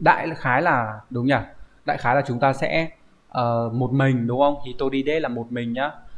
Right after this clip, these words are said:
Chúng ta sẽ kiểu như là sử dụng thời gian, tiêu tốn thời gian một cách rất là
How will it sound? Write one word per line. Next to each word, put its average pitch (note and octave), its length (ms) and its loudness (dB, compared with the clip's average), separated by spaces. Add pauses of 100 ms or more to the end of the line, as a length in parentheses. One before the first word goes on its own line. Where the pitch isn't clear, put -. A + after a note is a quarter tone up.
(200)
Chúng B2+ 140 -4
ta C#3 140 4
sẽ - 140 0 (1300)
kiểu A2+ 160 -4
như A#2 100 -4
là A#2 200 -2 (220)
sử - 200 -6
dụng A#2 220 -4
thời A#2+ 140 -2
gian, C3 400 0 (220)
tiêu C#3+ 160 2
tốn C3 200 -2
thời C#3 100 0
gian B2+ 160 2
một A#2+ 120 0
cách D3 120 -2
rất E3 80 2
là C3 240 0